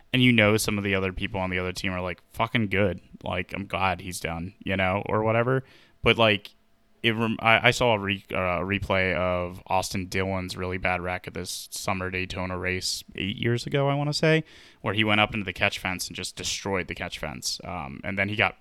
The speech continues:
like, nailed by Brad Keselowski down while he was on his lid already with hardly any car around him. Ended up being totally fine, you know, somewhat miraculously, but, like, the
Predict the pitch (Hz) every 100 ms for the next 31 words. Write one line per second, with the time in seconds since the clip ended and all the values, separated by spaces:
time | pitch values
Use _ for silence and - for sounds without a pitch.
0 | - 92 90 90 101 120 95 92 90 92
1 | 90 - 87 92 92 95 92 92 90 90
2 | 87 92 95 90 - 95 90 87 95 92
3 | 90 90 95 95 90 101 - - - 92
4 | 90 104 95 95 90 87 - 87 90 87
5 | 87 98 90 92 - - - - 131 117
6 | 123 120 - 120 117 104 101 104 101 92
7 | 95 _ _ - 73 92 90 - 110 101
8 | 90 90 92 98 - 95 92 - 92 92
9 | 98 92 90 - _ - _ - - 110
10 | 104 98